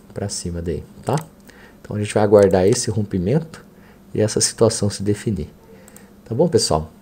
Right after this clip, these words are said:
É isso aí. Obrigado por assistir os vídeos, deixa o like aí. Quiser participar do Shake Day, já sabe, é, entra ali no, no Instagram, arroba Shake Trader Pro.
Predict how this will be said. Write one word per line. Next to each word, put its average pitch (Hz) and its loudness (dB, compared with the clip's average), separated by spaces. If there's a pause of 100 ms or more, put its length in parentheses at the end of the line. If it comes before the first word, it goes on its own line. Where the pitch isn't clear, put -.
(680)
É - -4
isso - -4
aí. 117 4 (920)
Obrigado 123 6
por 123 2
assistir 113 2
os 92 2
vídeos, 143 0 (220)
deixa - 0
o 87 0
like 98 4
aí. 131 2 (440)
Quiser 120 6
participar 117 2
do 110 -4
Shake 110 0
Day, 120 6 (160)
já 98 0
sabe, 131 -2 (580)
é, 90 0
entra 117 4
ali 107 4
no, 90 2 (180)
no 92 -4
Instagram, 101 4
arroba 107 6
Shake 117 0
Trader 95 2
Pro. - 2